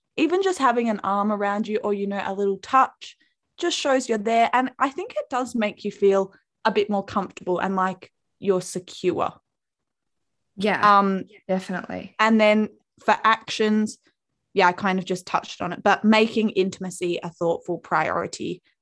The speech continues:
Speaker 1: and just showing that physical affection often as well.
Speaker 2: Yeah, definitely. Uh, the next one is receiving gifts.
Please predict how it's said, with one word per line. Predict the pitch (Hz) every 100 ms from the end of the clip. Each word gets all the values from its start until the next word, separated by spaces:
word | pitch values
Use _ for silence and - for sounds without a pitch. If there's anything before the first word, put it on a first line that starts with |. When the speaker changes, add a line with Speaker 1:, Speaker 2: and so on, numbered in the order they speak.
| _
Speaker 1:
and | 208 202
just | 208 208
showing | - 190 180 180
that | 170 -
physical | 180 165 - -
affection | 170 - - - 165 175 - -
often | 180 - - - 175 _
as | 185
well. | - - 73 - _ _ _ _ _ _ _ -
Speaker 2:
Yeah, | 202 190 156 180 _ -
definitely. | 190 185 185 - 175 190 _ _ - - - - - - _
Uh, | 233 233 202
the | 233
next | 240 262 - 302
one | 277 254
is | 220 208 202 196 196 - -
receiving | 202 208 - 196 196 202 196
gifts. | 156 - - - -